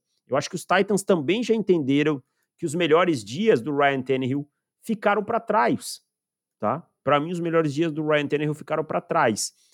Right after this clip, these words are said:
Aquele Ryan Tannehill de dois mil e dezenove, dois mil e vinte ali, que conseguia ser sólido, que conseguia levar o seu time um pouquinho mais longe do que se esperava, né?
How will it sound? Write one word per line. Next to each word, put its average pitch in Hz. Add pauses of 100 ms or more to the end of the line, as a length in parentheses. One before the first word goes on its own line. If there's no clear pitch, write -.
(140)
Aquele 147
Ryan 175
Tannehill 147
de 131
dois 127
mil 151
e 143
dezenove, 123
dois 110
mil 131
e -
vinte 127
ali, 127 (240)
que 135
conseguia 165
ser 139
sólido, 143 (320)
que 131
conseguia 160
levar 156
o 160
seu 139
time 143 (1120)
um 147
pouquinho 160
mais 165
longe 151
do 135
que 135
se -
esperava, 123
né? 143